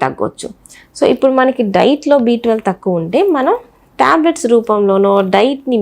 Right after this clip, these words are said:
మెరుగుపరచడంతోనో మనం బీ ట్వెల్వ్ని ఈజీగా ఇంప్రూవ్ చేసుకోవచ్చు. కానీ మనకి అబ్జార్ప్షన్ అంటే వంట పట్టేదే తక్కువగా ఉందనుకోండి,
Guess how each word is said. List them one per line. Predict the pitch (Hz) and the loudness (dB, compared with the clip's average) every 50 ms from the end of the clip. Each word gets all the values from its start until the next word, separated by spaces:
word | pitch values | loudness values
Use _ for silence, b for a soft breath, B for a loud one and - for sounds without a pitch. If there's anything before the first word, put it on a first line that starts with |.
| 196 | 0
మెరుగుపరచడంతోనో | 190 196 202 254 277 302 294 - 240 202 220 208 - 196 180 175 180 - - 160 - - - - 349 403 - - 320 | 2 2 2 2 0 0 -2 0 0 0 -2 -4 -6 -6 -6 -6 -6 -4 -4 -4 -4 -4 -4 -4 -4 -6 -6 -2 0
మనం | 339 453 508 427 269 240 | 0 0 2 2 2 2
బీ | 240 233 233 - | 2 0 -2 -2
ట్వెల్వ్ని | 233 208 185 214 294 494 508 508 415 - _ - 254 277 | 0 2 2 4 4 2 2 -2 -6 -12 _ -4 -2 -2
ఈజీగా | 294 277 269 254 247 233 262 269 254 180 | -2 0 0 0 0 2 2 2 2 2
ఇంప్రూవ్ | 135 165 - - 92 85 - - | 0 -2 -2 -2 -4 -4 -4 -6
చేసుకోవచ్చు. | - - - - - - - - - - - - - _ _ _ B B B B B B B B B B B B B B B B B _ _ - | -6 -6 -8 -8 -8 -6 -6 -6 -8 -10 -16 -20 -20 _ _ _ B B B B B B B B B B B B B B B B B _ _ 0
కానీ | 254 240 233 233 240 240 233 240 | 0 2 2 2 2 2 2 2
మనకి | 240 254 254 - - - - 220 | 2 0 0 -2 -4 -2 -2 -2
అబ్జార్ప్షన్ | 226 226 240 269 320 349 320 302 - - 220 - - | -2 -2 -2 0 0 2 2 0 -2 -4 -2 -2 -2
అంటే | 233 240 330 311 233 | 0 0 0 -2 0
వంట | 196 170 180 226 247 - 359 - | 0 0 0 0 0 0 0 0
పట్టేదే | 311 294 302 - 294 294 269 311 302 302 - | -2 -4 0 0 0 0 0 -2 -2 -2 -4
తక్కువగా | 220 - - - 269 262 247 240 220 202 196 | -4 -2 -2 0 0 2 2 2 2 2 2
ఉందనుకోండి, | 196 190 190 185 180 180 180 175 160 160 165 - | 2 2 0 0 -2 -2 -4 -6 -6 -4 -4 -6